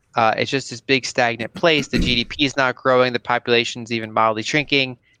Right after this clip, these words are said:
and it's just, it's the place where money goes to just go sideways forever. Um, but, it, you know, if you dig into individual companies and you start kind of looking in that market a little bit more closely,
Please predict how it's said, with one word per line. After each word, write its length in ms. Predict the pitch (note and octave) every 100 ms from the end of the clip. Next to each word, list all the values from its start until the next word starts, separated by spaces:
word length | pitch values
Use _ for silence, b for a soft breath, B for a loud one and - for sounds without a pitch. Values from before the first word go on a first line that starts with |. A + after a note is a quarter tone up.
| -
and 240 | B2+ A#2+
it's 120 | A2 -
just, 300 | A#2+ - -
it's 220 | A#2+ A#2+
the 120 | A#2+
place 300 | - B2+ A#2
where 100 | A#2+
money 220 | A2+ A2+
goes 300 | G#2+ A2 G#2+ -
to 300 | A2 G2 G2 -
just 180 | - -
go 80 |
sideways 480 | G2+ A2 G#2+ G2+ F#2
forever. 360 | - G2+ F2+ - _ b b -
Um, 240 | B2+ A#2+ - _ _
but, 320 | F#3+ F#3+ -
it, 180 | - D#3+ -
you 100 | D#3
know, 220 | C3 B2 - -
if 200 | D#3 D3+
you 100 | C#3+
dig 260 | F3 D#3
into 180 | D3 C3+
individual 420 | C#3 C#3+ B2+ B2
companies 580 | - E3+ E3 C#3 B2 A#2+
and 40 |
you 60 | A#2+
start 220 | - B2+
kind 180 | - B2
of 100 | A#2
looking 240 | A#2+ B2+
in 80 | B2
that 120 | A2+
market 320 | A#2 A#2 A#2+ A#2+
a 20 |
little 140 | A2
bit 60 | A2
more 100 | A2
closely, 680 | - F3+ F3 - C3+ B2